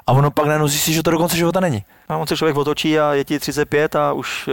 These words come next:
Speaker 2: eh, si říká, že to možná je tvoje poslední sezona, no. Tak ono
Speaker 1: A
Speaker 2: jako
Speaker 1: vymění
Speaker 2: s-
Speaker 1: si dres s Blanskem. <laughs>
Speaker 2: S panem Pulpitem.
Speaker 1: A ještě mi,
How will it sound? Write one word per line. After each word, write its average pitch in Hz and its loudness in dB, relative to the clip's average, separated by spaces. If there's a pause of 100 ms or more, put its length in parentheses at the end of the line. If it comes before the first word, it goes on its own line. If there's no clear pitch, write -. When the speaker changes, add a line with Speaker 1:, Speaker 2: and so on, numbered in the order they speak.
Speaker 2:
eh, - -4
si - -6
říká, 135 0
že 131 -6
to 143 -4
možná 135 -2
je 143 0
tvoje 139 -2
poslední 135 -6
sezona, 151 -2
no. 110 -4
Tak - -10
ono 123 -2
Speaker 1:
A 123 2
Speaker 2:
jako 127 4
Speaker 1:
vymění 147 2
Speaker 2:
s- - -2
Speaker 1:
si 156 0
dres 156 2
s 135 -2
Blanskem. 143 -2 (160)
<laughs> 247 2 (2500)
Speaker 2:
S - 0
panem 151 0
Pulpitem. 147 0 (2750)
Speaker 1:
A 143 0
ještě 196 0
mi, 254 2